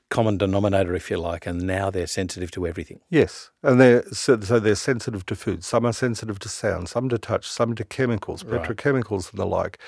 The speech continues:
Speaker 2: So the fearful withdrawal, after many years of putting people through this, you know, I did restrictive diets, we did, you know,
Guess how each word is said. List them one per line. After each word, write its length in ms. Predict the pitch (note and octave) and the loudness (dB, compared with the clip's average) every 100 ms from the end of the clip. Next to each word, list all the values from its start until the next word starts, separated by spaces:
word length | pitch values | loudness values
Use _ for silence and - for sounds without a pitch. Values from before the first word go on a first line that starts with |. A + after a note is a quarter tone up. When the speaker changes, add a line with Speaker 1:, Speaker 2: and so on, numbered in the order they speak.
| - - - - | -16 -16 -18 -12
Speaker 2:
So 380 | - C3+ A#2+ - - | 4 6 6 2 0
the 180 | A2+ | 2
fearful 600 | - - E3+ G3 G3 F#3 C#3+ | 2 0 4 4 4 0 2
withdrawal, 840 | A2+ G2 - B2+ G#2+ E2+ F2 G2 _ - - | 0 -2 0 2 2 0 -4 -12 _ -4 0
after 260 | B2 - | 0 0
many 320 | A#2 C3+ D#3 D#3+ | 0 2 2 0
years 460 | B2+ E3+ C#3+ F#2+ | 0 2 2 2
of 140 | G2+ F#2+ | 0 0
putting 320 | - B2 B2 | 0 0 0
people 320 | B2 B2+ A2+ | -2 -2 -4
through 220 | - C3 E2+ | -4 -2 -2
this, 240 | - - | -4 -4
you 60 | G#2+ | 2
know, 120 | G#2+ | 4
I 80 | A#2+ | 4
did 180 | C3 B2 | 4 4
restrictive 520 | B2 - A#2 C3 G#2+ | 2 -2 -2 -2 4
diets, 460 | A#2 A2+ A2 - | 6 8 6 2
we 80 | G#2+ | -6
did, 320 | F#2 A2 G2+ A2 | -2 0 0 -2
you 80 | |
know, 380 | G2 F#2 F#2 G2 | -2 -2 -4 -8